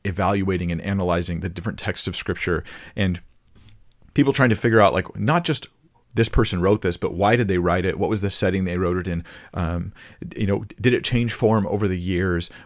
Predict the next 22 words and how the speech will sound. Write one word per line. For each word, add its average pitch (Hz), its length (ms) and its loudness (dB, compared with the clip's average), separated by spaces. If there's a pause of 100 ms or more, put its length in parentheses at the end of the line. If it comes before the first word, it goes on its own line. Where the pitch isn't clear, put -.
What, 107 180 4 (480)
what 107 320 0
are 117 80 6
they 110 140 4
appealing? 110 500 0
Is 98 140 0
there, 98 120 2
is, 98 140 -2
are - 100 -2
there 95 140 0
hints 143 320 0
in 113 80 0
the 90 80 -2
text 101 400 0
that 90 120 -4
they're 92 100 0
getting 95 240 0
this 90 100 -2
from 87 160 -6
certain - 240 -4
sources? 95 640 -2
Like, 90 240 -2